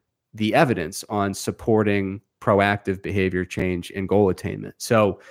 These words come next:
we talked a little bit about being approach oriented,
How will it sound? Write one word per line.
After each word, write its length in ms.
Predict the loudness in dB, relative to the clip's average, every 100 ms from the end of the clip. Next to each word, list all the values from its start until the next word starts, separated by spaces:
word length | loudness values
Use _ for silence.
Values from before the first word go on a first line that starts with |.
| -20 _ -2
we 140 | 0
talked 320 | 2 4 2 2
a 60 |
little 240 | 2 4 4
bit 220 | 4 0
about 540 | -4 -4 -2 -2 -4 _ _ -20 _ _ _ _ _ -4
being 260 | 2 4 2
approach 480 | 0 2 4 4 -2
oriented, 680 | 0 0 -2 -6 -10 -12